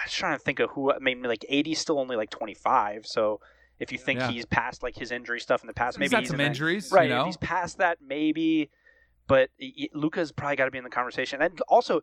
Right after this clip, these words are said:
Speaker 1: just to put into context, like, what he's doing this season, how impressive it is. I, to me,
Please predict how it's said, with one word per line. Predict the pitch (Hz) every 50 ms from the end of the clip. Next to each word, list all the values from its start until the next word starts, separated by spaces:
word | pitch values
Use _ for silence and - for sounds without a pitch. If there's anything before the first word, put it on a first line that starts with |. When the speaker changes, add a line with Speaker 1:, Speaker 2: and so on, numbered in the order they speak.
| _ _ _ _ _ _ _ _ _ _ _ -
Speaker 1:
just | - 240 -
to | - -
put | - 160 190 208
into | 196 185
context, | - - - 139 131 143 - - 156 156 - - - -
like, | 135 -
what | 123 123 135 143 -
he's | 113 104 -
doing | - - 135 131 135 139 143
this | 143 135
season, | - 147 143 135 117
how | 113 120 120
impressive | - _ - 120 117 - - 135 135
it | 139
is. | 143 143 143 - - _ _ -
I, | - -
to | - - 165
me, | 147 143 160 233 240 180 151 131 - -